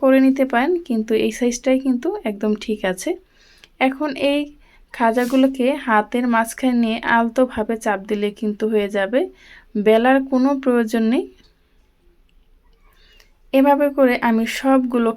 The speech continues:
খাজাকে হাতের মাধ্যমে একটু চেপে চেপে নিচ্ছি। আর ভাঁজগুলোও দেখতে পাচ্ছেন খুব সুন্দরভাবে কিন্তু রয়ে গেছে, একদম কিন্তু এটার গায়ে লেগে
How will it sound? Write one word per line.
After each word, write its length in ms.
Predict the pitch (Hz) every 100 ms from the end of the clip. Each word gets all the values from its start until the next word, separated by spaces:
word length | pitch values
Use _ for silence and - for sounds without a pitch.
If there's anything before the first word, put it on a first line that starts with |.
| -
খাজাকে 480 | 202 202 202 220 320 359 -
হাতের 400 | 208 - 226 330 339 _ - _ _ _ _
মাধ্যমে 540 | 240 240 233 262 240 254 339 -
একটু 160 | 240 247 240
চেপে 220 | 226 233 220
চেপে 220 | 233 233 220
নিচ্ছি। 320 | 220 - 339 415 _ _ 196
আর 100 | 190 196 208
ভাঁজগুলোও 540 | 208 202 214 226 240 254
দেখতে 220 | 240 - 226
পাচ্ছেন 260 | 226 220 302 320
খুব 140 | - 269 -
সুন্দরভাবে 560 | 247 240 240 247 220 220
কিন্তু 220 | 214 214 220
রয়ে 200 | 214 202 202
গেছে, 260 | 202 - 359 370 - - - - 220
একদম 300 | 208 233 233 226
কিন্তু 320 | 226 214 202 214 202
এটার 260 | 190 202 247 - - - - _ _ -
গায়ে 400 | 202 202 208 320 269
লেগে 240 | 214 208